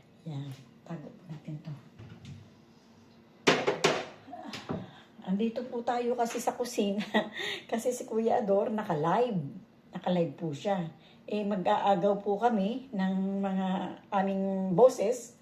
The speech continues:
Kaya sabi ko, nagpasya po ako, na dito na lang po ako sa kusina. Ayan po. Ayan. Ayan po siya. Ayan. I-, i-ano ko lang po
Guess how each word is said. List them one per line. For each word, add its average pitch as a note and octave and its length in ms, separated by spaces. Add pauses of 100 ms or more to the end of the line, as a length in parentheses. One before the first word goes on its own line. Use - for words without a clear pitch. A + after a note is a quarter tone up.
(380)
Kaya G3+ 140
sabi G3+ 260
ko, F#3 160
nagpasya F3+ 480
po F3 160
ako, - 160
na E3 80
dito G#3 240
na F3 160
lang E3 160
po D3+ 160
ako D#3 140 (420)
sa E3 400 (160)
kusina. D#3+ 480 (160)
Ayan D#3 480
po. - 160 (720)
Ayan. D3 240 (1040)
Ayan - 240
po G3 160
siya. D#3+ 240 (2250)
Ayan. C#3+ 260 (1400)
I-, E3+ 400 (160)
i-ano E3 220
ko F3 100
lang E3 160
po - 80